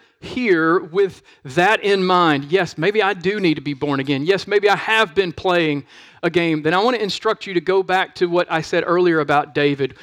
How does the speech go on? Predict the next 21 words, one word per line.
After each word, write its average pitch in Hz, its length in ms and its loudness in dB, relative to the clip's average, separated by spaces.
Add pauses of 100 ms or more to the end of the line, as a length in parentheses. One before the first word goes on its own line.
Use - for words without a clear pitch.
(140)
When 175 160 0
David 208 380 0
was 190 160 2
confronted 190 560 -2
with 165 140 0
his 160 140 0
sin, 165 320 -2
he 165 120 -4
recognized, 147 640 -2
"I 151 120 -2
can't 139 280 -4
do 135 160 -4
this. - 400 -10 (1300)
I 175 60 -2
can't 240 280 0
do 262 200 2
this 233 180 0
on 196 120 -2
my 170 220 0
own, 180 200 -2
God. 143 300 -4